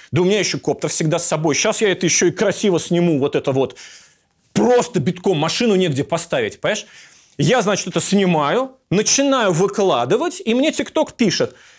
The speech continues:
«Извините, уважаемый, в вашей зоне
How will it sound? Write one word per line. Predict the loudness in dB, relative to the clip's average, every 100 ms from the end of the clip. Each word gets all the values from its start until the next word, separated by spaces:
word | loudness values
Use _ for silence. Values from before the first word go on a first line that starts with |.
| -14 -2
«Извините, | 0 2 2 2 0 0
уважаемый, | 0 0 0 0 0 -2 -4
в | -2 0
вашей | 2 0 0 -2 -2 -4
зоне | -4 0 0 0 -2 -4 -10